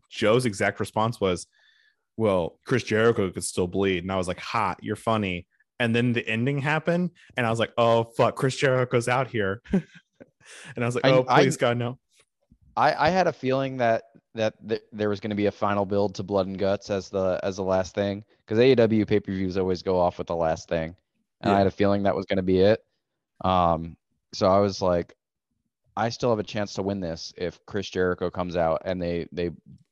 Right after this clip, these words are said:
Speaker 2: do blood for the build up to Blood and Guts."
Speaker 3: <laughs>
Speaker 2: And I saw a red spot on his back, and Chad and I both rewatched it, and it, it was transferred from Mox,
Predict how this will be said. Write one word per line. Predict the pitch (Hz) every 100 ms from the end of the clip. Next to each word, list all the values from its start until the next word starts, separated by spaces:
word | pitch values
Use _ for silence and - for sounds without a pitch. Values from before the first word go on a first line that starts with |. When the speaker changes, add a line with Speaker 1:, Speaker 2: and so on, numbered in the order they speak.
| _ -
Speaker 2:
do | 101
blood | 87 90 87 82 -
for | _ 90
the | 85
build | 80 - 92 87
up | 82
to | -
Blood | 90 85
and | 82
Guts." | 76 67 - 127
Speaker 3:
<laughs> | 139 123 127 123 _ _ _ _ _ _ - - - -
Speaker 2:
And | 92 87 85 85 - - _ _ -
I | 98
saw | 113 160
a | 131
red | 113 131
spot | - 127 127
on | 117
his | 101
back, | 104 113 131
and | 101
Chad | 113 113
and | 117
I | 113
both | 92 101 117
rewatched | 107 101 95 95 -
it, | 104
and | 92
it, | 87 -
it | 98
was | 87 92 - -
transferred | 120 104 95 101 85
from | 87
Mox, | 80 76 80 -